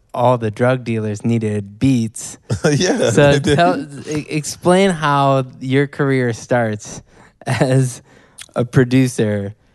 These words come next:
Speaker 2: So, um, I came from Haiti when I was ten, and I kid you not,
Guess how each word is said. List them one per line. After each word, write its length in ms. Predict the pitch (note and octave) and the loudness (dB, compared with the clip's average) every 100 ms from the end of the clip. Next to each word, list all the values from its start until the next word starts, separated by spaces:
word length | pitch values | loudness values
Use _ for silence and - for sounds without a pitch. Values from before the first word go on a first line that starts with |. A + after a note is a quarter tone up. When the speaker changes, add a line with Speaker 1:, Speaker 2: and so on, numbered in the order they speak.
| _ - - - | _ -20 -20 -8
Speaker 2:
So, 540 | - C3 C3 A#2+ G#2 | 0 4 4 4 0
um, 500 | A#2 A2+ G#2 G2 F#2+ - _ _ _ | -2 -2 -2 -4 -8 -12 _ _ _
I 120 | A2+ | -6
came 460 | A2 D3+ D#3 E3+ F3 | -4 -2 0 0 -2
from 200 | - C#3 | -2 0
Haiti 300 | B2+ B2 A2+ | 2 2 0
when 160 | G#2+ G2+ | -2 -2
I 80 | |
was 220 | F#2 F2 - | -2 -4 -6
ten, 460 | - B2+ F#2 E2+ - _ _ _ - | -2 0 0 -4 -12 _ _ _ -4
and 140 | A2 | 0
I 80 | G2+ | 0
kid 340 | F#2+ - B2 A2+ | -2 -2 -2 -2
you 120 | A2+ | -4
not, 320 | A2 G2+ E2 | -4 -4 -6